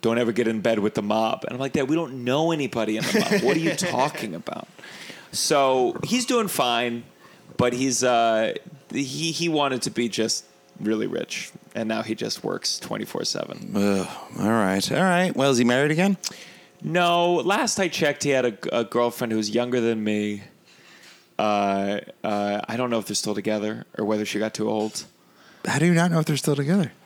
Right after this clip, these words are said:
Speaker 1: We, we got a tough, we got a tough relationship, my dad and I. It's more this, uh, th-, and this is something my mom dates too.
Speaker 2: By the way, must be a huge hit around the fucking scrap metal yard when he's like, "My kid, musical theater."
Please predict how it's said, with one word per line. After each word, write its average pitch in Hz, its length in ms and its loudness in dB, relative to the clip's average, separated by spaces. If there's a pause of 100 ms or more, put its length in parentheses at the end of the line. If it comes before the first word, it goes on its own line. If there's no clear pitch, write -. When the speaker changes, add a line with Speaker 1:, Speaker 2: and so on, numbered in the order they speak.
(500)
Speaker 1:
We, 117 180 0
we 117 120 2
got 123 140 2
a 117 60 0
tough, 113 260 0
we 123 80 -2
got 120 120 4
a 113 60 2
tough 110 220 -2
relationship, 110 400 0
my 113 100 -2
dad 110 280 0
and 107 120 -4
I. 113 140 -4 (220)
It's 202 160 2
more 240 180 4
this, 165 300 0 (180)
uh, 180 40 -4
th-, 160 280 -2
and 175 220 0
this 214 160 0
is 208 100 -2
something 160 280 0
my 143 100 2
mom 151 260 0
dates 120 320 0
too. 101 360 -2 (120)
Speaker 2:
By 127 120 4
the 127 60 6
way, 113 120 4
must 117 220 2
be 139 120 4
a - 20 0
huge 110 480 4
hit 101 320 2
around 95 320 2
the 87 40 -2
fucking 90 420 0
scrap - 320 0
metal 95 260 2
yard 98 260 4
when 95 80 4
he's 92 100 4
like, 95 120 2
"My 117 140 2
kid, 107 300 0
musical 110 340 2
theater." 113 340 4